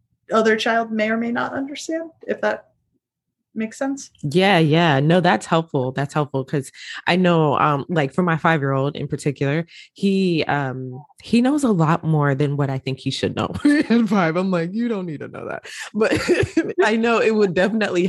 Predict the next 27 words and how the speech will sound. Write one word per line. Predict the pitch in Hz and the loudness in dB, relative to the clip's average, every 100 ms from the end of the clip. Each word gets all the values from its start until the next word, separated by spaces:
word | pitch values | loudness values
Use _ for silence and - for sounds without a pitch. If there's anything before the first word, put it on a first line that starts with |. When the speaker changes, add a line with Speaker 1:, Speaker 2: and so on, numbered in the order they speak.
| 165 | 0
Speaker 2:
help | 151 160 165 - - | -2 -4 -12 -18 -4
that | - 135 | 0 2
conversation, | 180 156 156 139 151 143 | 2 0 0 -2 -2 0
yes, | 147 - | 0 0
if | - 131 | -4 -4
I | - 131 | -4 -4
was | 135 135 | -4 -2
there. | 135 123 | -2 0
And | - 160 | -2 -2
then | 151 139 135 - - - _ - | -2 -2 -6 -16 -20 -20 _ -4
I | |
think, | 190 196 73 - _ 165 151 | 0 -2 -4 -12 _ -12 -8
too, | 185 226 214 | 2 4 6
like, | 175 143 - | 4 2 0
have | 170 190 | 0 2
an | 170 160 151 | 2 0 0
open | 135 147 151 | -2 -2 -2
mind, | 131 131 139 143 135 | -2 0 0 -2 -4
too, | - 147 165 208 | 0 2 4 2
because | 175 160 139 | 0 -2 -2
I | 151 | -2
think | 143 151 | -2 -2
a | 143 | 0
lot | 143 143 | 0 0
of | |
times, | 143 143 143 139 | -2 -6 -6 -4
like, | 139 - | -4 -4